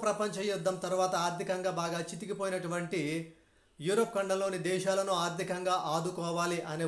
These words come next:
ఉద్దేశంతోనే పంతొమ్మిది వందల నలభై నాలుగవ సంవత్సరంలో ఏర్పాటు చేయబడిన బ్యాంకే ఐబిఆర్డి, అంతర్జాతీయ పునర్నిర్మాణ మరియు అభివృద్ధి బ్యాంకు.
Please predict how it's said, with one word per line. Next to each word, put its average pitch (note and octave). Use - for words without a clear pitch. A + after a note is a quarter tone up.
ఉద్దేశంతోనే E3
పంతొమ్మిది G#3
వందల F#3+
నలభై F3+
నాలుగవ F#3
సంవత్సరంలో E3+
ఏర్పాటు F3+
చేయబడిన D#3+
బ్యాంకే E3
ఐబిఆర్డి, D#3
అంతర్జాతీయ F#3
పునర్నిర్మాణ F3
మరియు E3
అభివృద్ధి D#3
బ్యాంకు. C#3